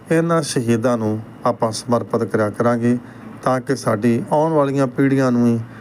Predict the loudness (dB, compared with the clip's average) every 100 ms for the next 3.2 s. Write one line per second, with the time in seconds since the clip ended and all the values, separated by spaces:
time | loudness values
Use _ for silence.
0 | -20 -6 -4 0 0 0 0 2 2 2
1 | 2 2 2 2 2 2 0 -2 -2 0
2 | 2 -2 -6 -12 -8 -2 0 0 -4 -4
3 | -4 -6